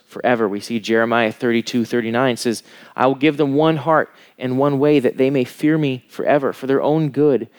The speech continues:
and the good of their children after them," right? So it talks about fearing God forever.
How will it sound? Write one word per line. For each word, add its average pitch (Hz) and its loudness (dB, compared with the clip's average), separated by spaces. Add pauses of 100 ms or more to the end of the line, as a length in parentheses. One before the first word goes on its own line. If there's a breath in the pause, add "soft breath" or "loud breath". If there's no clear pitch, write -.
(200 soft breath)
and 127 -2
the 127 2
good 139 4
of 143 0
their 139 2
children 131 -2
after 135 -4
them," 104 -6 (360)
right? 131 0
So - -6
it 123 -6
talks 139 -4
about 131 0 (180 soft breath)
fearing 151 0
God 135 0 (140)
forever. 127 -2